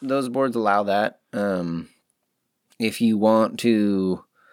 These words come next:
uh, get towards the barrel or ride really heavy waves, um, shortboard's good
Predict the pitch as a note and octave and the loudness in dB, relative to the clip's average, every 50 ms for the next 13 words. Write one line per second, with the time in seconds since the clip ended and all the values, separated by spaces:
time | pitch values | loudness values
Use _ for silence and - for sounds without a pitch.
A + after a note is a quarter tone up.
0 | - - - - - - - _ _ _ _ _ _ _ _ _ _ - A2 G2 | -20 -20 -20 -20 -20 -20 -20 _ _ _ _ _ _ _ _ _ _ -4 -2 0
1 | F2+ F2 E2+ E2 D#2+ D#2+ D#2+ D#2 D#2+ - E2 A2 G#2 A#2 A2 F2 - B2 A#2+ A#2+ | 0 0 -2 -2 -4 -4 -4 -6 -6 -6 -6 -2 -2 -2 -2 -2 -2 2 2 2
2 | A#2 G#2 F#2 G2 F2+ E2 A2 A#2 A#2+ A#2+ A#2+ A#2 A#2 A#2 A2+ A2 A2 A2 A2+ - | 2 2 -2 -6 -6 -2 0 2 2 4 4 4 2 2 0 -2 -4 -6 -10 -6
3 | - A#2 A2 G#2 G2+ G2 F#2 F2+ F2 E2+ E2+ E2+ E2+ - - - A2+ G#2 G#2+ G#2 | -4 -2 -2 -2 -2 -2 -4 -4 -4 -4 -6 -6 -8 -12 -14 -10 -4 0 2 2
4 | G2+ G2 G2 F#2+ F#2+ F#2+ F#2 F2 F2+ F2+ F2 F2 - - _ _ _ _ _ _ | 2 2 2 0 0 0 -2 -2 -4 -8 -10 -14 -20 -20 _ _ _ _ _ _
5 | _ _ _ _ - A2+ A2+ G#2 F#2+ F2+ F2+ A2 A2+ A2 B2 B2 A#2+ B2 B2 B2 | _ _ _ _ -6 -4 -2 -2 -2 -2 0 0 0 0 0 0 2 2 2 2
6 | B2+ C3+ D3 D3 - - - - - - _ _ _ _ _ _ _ _ _ _ | 0 -4 -6 -10 -10 -12 -14 -14 -18 -20 _ _ _ _ _ _ _ _ _ _
7 | _ - G#2+ G2+ G2 F#2 F2 F2 E2+ E2+ E2+ F2+ - - - A#2+ G#2+ F#2 F#2+ G2+ | _ -8 -6 -4 -4 -4 -6 -8 -10 -10 -12 -12 -10 -2 0 0 0 0 -2 -4
8 | F#2+ F2+ - - A2 G#2 G#2 G2+ F#2+ F#2 | -6 -6 -4 -2 0 0 0 -2 -4 -8